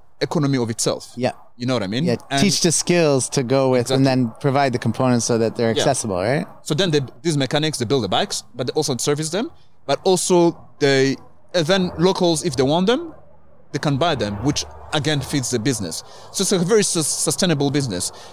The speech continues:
Speaker 1: And also they don't have these, I mean, I'm gonna get in trouble with the audience member, you know, they don't come with this, like, white savior mentality, as in, "Hey, hey, here we come with, you know, you African people will come to save you," you know?
Speaker 2: Yeah.
Speaker 1: They let the local, you know, people locally, who know the people locally run it,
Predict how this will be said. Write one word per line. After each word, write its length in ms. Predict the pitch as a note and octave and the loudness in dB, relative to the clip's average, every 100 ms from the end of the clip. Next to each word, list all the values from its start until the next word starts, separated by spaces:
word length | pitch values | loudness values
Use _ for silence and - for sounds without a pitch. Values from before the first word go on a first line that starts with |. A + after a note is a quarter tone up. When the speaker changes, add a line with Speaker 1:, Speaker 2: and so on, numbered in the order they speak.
| - | -6
Speaker 1:
And 120 | F3+ | -2
also 300 | F3 G3+ G#3+ | 0 0 2
they 100 | F3 D#3+ | 2 2
don't 160 | E3+ | 2
have 200 | D#3 C#3 | 2 2
these, 440 | C#3 C#3 B2+ - - - - - - - - - - - - - - - | 2 2 2 -2 -6 -14 -20 -20 -20 -20 -20 -20 -20 -20 -20 -20 -18 -4
I 60 | |
mean, 260 | C#3 G#2+ G2 - | 0 0 -2 -4
I'm 100 | C3 | -2
gonna 160 | C#3 | 0
get 80 | A#2+ B2+ | 0 -2
in 40 | |
trouble 240 | C3+ A#2+ | -2 0
with 120 | A2 G#2+ | 0 0
the 60 | |
audience 220 | C3 B2 | 0 -2
member, 220 | C#3 C#3 B2 | -2 -4 -2
you 80 | E3+ | -2
know, 100 | C#3 | -2
they 160 | B2 | 0
don't 180 | E3+ E3 | 0 2
come 120 | E3+ | 2
with 80 | C#3 | 0
this, 160 | C3+ B2+ | 0 0
like, 220 | A2+ - | -2 -4
white 220 | A2+ C3+ - | 0 0 0
savior 420 | C3+ B2+ B2 B2 | -2 0 0 0
mentality, 580 | A2+ A#2 C#3+ E3 G#3 F3+ | -2 -2 -2 -2 -4 -2
as 160 | A#2+ | -2
in, 340 | B2 A2+ G2 G2 - - - | 0 0 -2 -6 -14 -12 -2
"Hey, 160 | C#3 | 0
hey, 200 | C#3 E3 C#3 | 2 2 2
here 160 | G#2+ E3 | 2 2
we 80 | C3+ | 2
come 240 | - D#3 | 2 0
with, 200 | C3 - | 0 -6
you 120 | D#3 | -4
know, 120 | C#3 C#3 | -2 0
you 460 | C#3 G3 E3+ C#3+ | 2 2 2 0
African 280 | D#3 E3+ D#3 | 0 -2 -2
people 160 | E3 D3+ | 0 0
will 60 | C#3 | 0
come 160 | E3+ | -2
to 80 | D3+ | -2
save 220 | D#3 C3+ | 0 -2
you," 180 | F2+ D#2+ | -4 -10
you 100 | - | -4
know? 180 | B2+ B2 - - - | -2 -2 -6 -16 -4
Speaker 2:
Yeah. 180 | A2 | 0
Speaker 1:
They 80 | A#2+ | 2
let 260 | E3 F#3+ - | 2 0 0
the 100 | C#3+ | 0
local, 440 | D#3+ D#3 C#3+ C3+ | 2 2 0 -2
you 100 | C3 | -2
know, 100 | C3+ | 0
people 240 | B2+ D3 C3+ | 0 -2 0
locally, 420 | C3+ - C3+ C3+ | 0 0 0 0
who 140 | B2+ C#3+ | 0 0
know 180 | B2 | 0
the 160 | A#2 G#2+ | -2 -4
people 300 | C#3 A#2+ G#2+ | -2 -2 0
locally 360 | G#2+ A#2+ A#2+ A2+ | -2 -2 -2 -2
run 300 | F#2+ A2+ D3+ | 0 -2 -4
it, 160 | A3 | -8